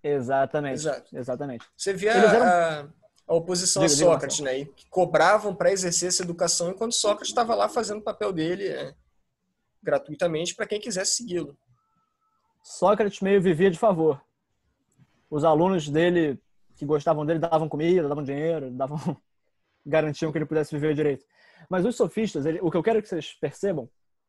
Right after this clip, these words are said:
Speaker 1: é que eles eram pagos pra ensinar jovens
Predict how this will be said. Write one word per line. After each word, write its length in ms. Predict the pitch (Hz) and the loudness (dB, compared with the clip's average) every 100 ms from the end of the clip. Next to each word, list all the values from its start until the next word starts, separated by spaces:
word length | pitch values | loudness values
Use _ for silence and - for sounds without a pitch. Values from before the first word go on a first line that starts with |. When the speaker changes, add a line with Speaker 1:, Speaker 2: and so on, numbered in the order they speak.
| _ _ | _ _
Speaker 1:
é 100 | 165 | -6
que 80 | 160 | -2
eles 100 | 165 | -2
eram 160 | 214 190 - - | -2 -4 -4 2
pagos 440 | 196 208 135 - | 2 2 -2 -6
pra 140 | 156 | -8
ensinar 540 | 147 - 139 151 180 - _ _ _ _ _ _ _ _ 151 | -8 -8 -6 -4 -4 -6 _ _ _ _ _ _ _ _ -10
jovens 800 | 135 170 202 214 208 202 - | 2 4 6 2 -4 -8 -14